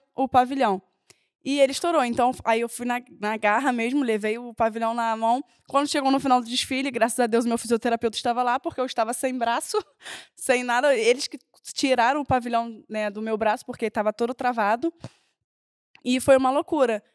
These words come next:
Mas isso que a Selminha falou é muito importante. Tem que ter esse contato, esse carinho. Porque realmente eles desenham a fantasia, as fantasias ficam lindas, incríveis. Só que nós que estamos ali pra dançar, a gente sabe tudo que,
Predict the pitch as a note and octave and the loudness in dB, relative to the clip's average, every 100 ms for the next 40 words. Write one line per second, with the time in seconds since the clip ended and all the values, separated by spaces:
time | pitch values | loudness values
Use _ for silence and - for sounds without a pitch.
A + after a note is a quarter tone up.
0 | _ - A3+ A3+ C4+ - C#4 C4+ B3+ B3 | _ -4 -4 -2 -4 -4 -4 -4 -6 -6
1 | B3+ B3 C#4 B3 B3 C4+ D4+ - B3 A#3+ | -2 0 -2 -2 -6 -6 -8 -2 -2 -2
2 | - B3 C4+ E4 C#4+ C4 - - A#3+ B3 | -4 -4 -4 -4 -2 -2 -2 0 0 2
3 | - C4+ B3+ A#3+ C4+ C4 - G#3 A3+ A#3+ | -2 -4 -6 -4 -4 -2 0 0 0 -6
4 | - C4 A#3+ A3 G3 - _ _ - A#3 | -4 -2 0 -2 -8 -12 _ _ -8 -8
5 | - A#3+ A#3+ C4 D#4 B3+ A#3 B3+ C4 B3 | -6 -6 -2 -2 -2 -4 -4 -6 -2 -4
6 | B3 A#3+ A#3+ A#3 C4 C4+ C4+ C4 B3+ C#4 | -4 -6 -6 -6 -6 -8 -6 -6 -6 -8
7 | - D#4 F4+ D#4 D#4 C4+ A#3+ C4+ B3 C4 | -6 -4 -2 -2 -2 -4 -6 -8 -6 -6
8 | B3+ B3 - _ _ - B3+ D4 C4+ A#3 | -6 -8 -12 _ _ -2 -2 -2 -2 0
9 | A#3 - - - C4 C4 B3 B3 A#3+ A#3 | -2 -4 -6 -6 -4 -4 -6 -4 -4 -4
10 | A#3+ A#3 F3 - _ _ _ _ G3 G3+ | -6 -4 -4 -6 _ _ _ _ -8 -6
11 | B3+ - - D#4 F4+ E4 - D#4 F4 F4 | -6 -4 0 2 2 -2 -2 -4 -4 -4
12 | E4 D4+ C#4+ | -6 -6 -10